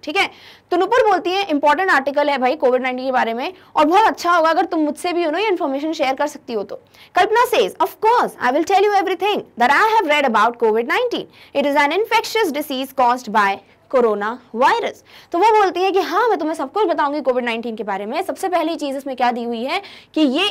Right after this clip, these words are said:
एक इन्फेक्शियस डिजीज है, फैलती है ये, और ये कौन कर रहा है भाई, कौन स्प्रेड कर रहा है, कौन कॉज करता है?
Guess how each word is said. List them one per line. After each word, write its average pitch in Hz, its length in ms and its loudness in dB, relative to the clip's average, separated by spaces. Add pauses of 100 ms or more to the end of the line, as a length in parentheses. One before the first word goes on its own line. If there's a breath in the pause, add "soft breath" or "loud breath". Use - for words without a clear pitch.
(140)
एक 320 120 -8
इन्फेक्शियस 269 420 -6
डिजीज 240 340 -6
है, 277 80 -6
फैलती 233 440 -4
है 233 160 -4
ये, 302 220 -4 (240 loud breath)
और 233 120 2
ये 302 80 -2
कौन 302 240 0
कर 277 160 2
रहा 247 80 2
है 247 60 0
भाई, 269 180 -2 (280)
कौन 311 200 0
स्प्रेड 269 280 -4
कर 262 100 0
रहा 262 80 0
है, 285 80 -2
कौन 277 200 -2
कॉज 247 220 0
करता 226 280 -4
है? 294 200 -8